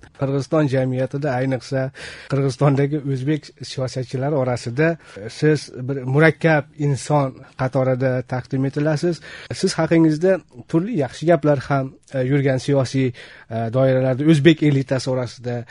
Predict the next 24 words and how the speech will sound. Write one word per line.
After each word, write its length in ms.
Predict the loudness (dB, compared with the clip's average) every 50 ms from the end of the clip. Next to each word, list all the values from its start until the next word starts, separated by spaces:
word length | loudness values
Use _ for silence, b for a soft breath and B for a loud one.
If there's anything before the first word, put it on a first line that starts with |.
| B B B B
turli 280 | B 0 2 4 4 4
xil 220 | 4 4 2 2 2 -2
salbiy 600 | -6 -8 -4 -2 -2 -4 -4 -2 2 4 4 4 2 0 -6
gaplar 360 | -4 -4 -4 -4 -4 -6 -8 -8
ham 220 | -8 -8 -6 -6 -6
yurgan. 340 | -6 -6 -6 -6 -6 -6 -6 -10 B B
Siz 420 | B -4 2 4 6 6 6 6 4 0 -6
ikki 160 | -14 -8 -8
ming 120 | -6 -6 -6
to'qqizinchi 380 | -8 -10 -8 -6 -6 -6 -4 -4
yildan 240 | -6 -4 -4 -4 -2
beri, 240 | -2 -2 -4 -4 -6 B B B B B B B B B B B B B
e, 140 | B -6 -4 -4 -2 -4
siyosatga 600 | -4 0 0 2 2 2 0 -4 -4 -2 -4 -4 -4 -4
aralashmay 640 | -6 -4 -4 -2 -2 -2 -4 -4 -4 -2 -2 -2
qo'ygan 440 | -4 -4 -4 -4 -2 -2 -2 -4 -4
inson 260 | -6 -8 -8 -10 -12
qatorida. 420 | -10 -10 -8 -6 -4 -4 0 2 0
Shu 180 | 2 4 4 2 2 B B B B B
siyosatdan 720 | B 0 4 6 6 6 6 4 0 0 _ 2 2 2 2
ketganingizdan 960 | 0 -2 -2 -2 -2 _ 0 0 2 2 2 2 2 0 0 2 4 4 4 2
keyin 440 | 0 -4 0 2 4 6 4 4 4 0 B B B -4
o'zingiz 540 | 0 0 2 2 2 4 4 4 2 2
haqingizdagi 920 | -4 -6 -4 -4 -2 -2 -2 0 0 0 0 0 0 0 2 2 4 4 4